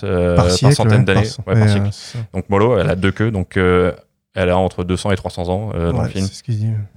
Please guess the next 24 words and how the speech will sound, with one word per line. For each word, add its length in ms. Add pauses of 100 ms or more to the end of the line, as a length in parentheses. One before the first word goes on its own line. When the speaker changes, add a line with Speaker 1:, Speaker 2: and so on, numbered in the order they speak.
(120)
Speaker 1:
Donc 160
ouais, 80
c'est, 220
c'est 140
encore 280
une 60
fois 160
un 60
mix. 460
Et 140
pareil 440
pour, 340
euh, 380 (180)
le 240
dieu 160
de 40
la 60
forêt, 320 (600)
qui 260
est, 140
euh, 400
un 120
mix 340
entre 360